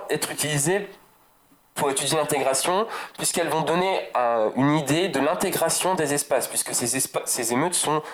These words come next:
localisées à, dans certains espaces précis. Et donc, l'hypothèse que je fais, c'est que plus un espace va être touché par des émeutes de subsistance, dans un contexte que j'ai pu identifier, qui est un contexte de crise commerciale, industrielle,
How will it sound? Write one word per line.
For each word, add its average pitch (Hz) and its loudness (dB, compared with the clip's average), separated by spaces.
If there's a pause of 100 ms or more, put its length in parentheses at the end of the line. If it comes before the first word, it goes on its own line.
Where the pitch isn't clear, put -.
(140)
localisées 143 0
à, 143 4 (120)
dans 123 -2
certains 139 0
espaces 123 -2
précis. - -2 (360)
Et 147 0
donc, 180 0 (420)
l'hypothèse 165 0
que 147 -2
je 135 0
fais, 190 0
c'est 180 0
que - -8 (220)
plus 226 2
un 147 2
espace 160 0
va 131 0
être - -4
touché 175 0
par 135 0
des 123 0
émeutes 131 0
de 120 -6
subsistance, 143 0 (960)
dans 190 0
un 175 2 (280)
contexte 175 0
que 135 -2
j'ai 123 0
pu - -2
identifier, 139 0
qui 123 -4
est 110 2
un 107 2
contexte 120 -2
de 120 -2
crise - -4
commerciale, 120 2 (320)
industrielle, 113 0